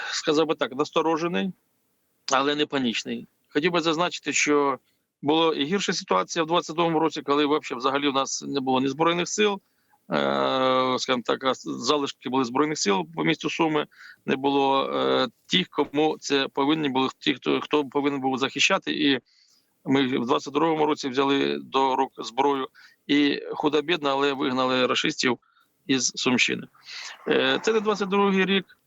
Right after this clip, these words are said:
Е, є певні сили, певні засоби.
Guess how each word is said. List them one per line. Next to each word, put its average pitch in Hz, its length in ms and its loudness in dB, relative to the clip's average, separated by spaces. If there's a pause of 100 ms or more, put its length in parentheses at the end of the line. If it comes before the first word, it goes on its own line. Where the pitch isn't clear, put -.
(360)
Е, 139 220 4
є 160 280 2
певні 147 600 0
сили, 180 360 0
певні 143 360 0
засоби. 165 640 0